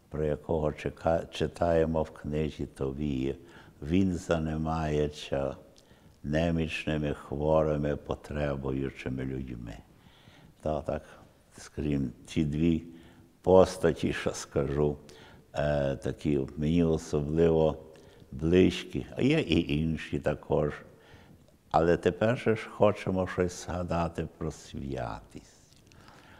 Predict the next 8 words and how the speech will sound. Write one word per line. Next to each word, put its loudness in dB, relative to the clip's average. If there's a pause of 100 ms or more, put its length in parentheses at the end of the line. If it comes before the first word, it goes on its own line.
(140)
Святість — 0
це 0
є 4 (1500)
близькість -2
до -6
Бога. -10 (1700)
Бажання 2 (1600)
в -20